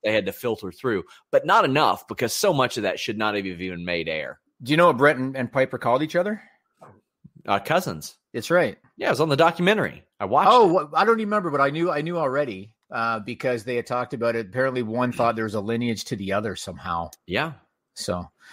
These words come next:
Speaker 2: all right. Well, that's interesting. So, um, I guess we'll turn to the big story of the, uh, of the week,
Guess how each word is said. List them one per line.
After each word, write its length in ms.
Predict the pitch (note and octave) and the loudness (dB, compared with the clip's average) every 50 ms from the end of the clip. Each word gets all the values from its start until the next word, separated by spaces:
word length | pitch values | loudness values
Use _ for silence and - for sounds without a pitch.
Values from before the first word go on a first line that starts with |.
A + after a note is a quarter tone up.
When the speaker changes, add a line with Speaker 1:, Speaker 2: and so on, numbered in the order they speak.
| - - - - - _ _ - | -20 -20 -20 -20 -20 _ _ 0
Speaker 2:
all 140 | - A3+ A3+ | 4 6 8
right. 140 | G3+ F#3+ F#3 | 8 8 8
Well, 120 | F#3 F#3+ | 8 8
that's 180 | G3 G#3 G3+ - | 6 6 6 4
interesting. 460 | G3+ E3+ - D3+ - - D#3+ D3+ D3+ | -2 -2 -2 -6 -6 -2 -2 -2 -2
So, 480 | D3 - - F3+ D#3+ D#3 D#3+ D#3 D#3 D#3 | -2 -2 0 2 4 4 4 4 4 2
um, 380 | D3 C#3+ C#3+ C#3+ C#3 C#3+ D3 D3 - | 2 2 2 0 -2 -4 -10 -10 -8
I 100 | D#3 F3 | -6 -4
guess 200 | F#3 G3+ F3+ - | -2 -4 -4 -4
we'll 80 | F#3+ | -6
turn 240 | - - F#3 F3 D#3 | -6 -4 -6 -6 -4
to 100 | C#3 D#3 | -6 -6
the 80 | C3 B2 | -8 -4
big 200 | A#2 C#3 B2 - | -4 -4 -4 -4
story 460 | - - C#3+ C3+ C3 C3 B2+ B2+ B2 | -8 -6 -4 -2 0 0 0 2 2
of 140 | A#2 A2 G#2 | 0 0 -2
the, 240 | A#2 A#2+ A#2 A2+ A2+ | -4 -2 0 2 2
uh, 200 | A2 G#2+ G#2+ A2 | 4 4 2 0
of 220 | G2 A2 G#2+ F#2+ | 0 -2 -4 -2
the 80 | G2 G#2+ | -4 -4
week, 500 | G2+ G#2 A2+ A#2 A#2+ A2 - - - | -4 -2 -2 -4 -4 -6 -8 -16 -16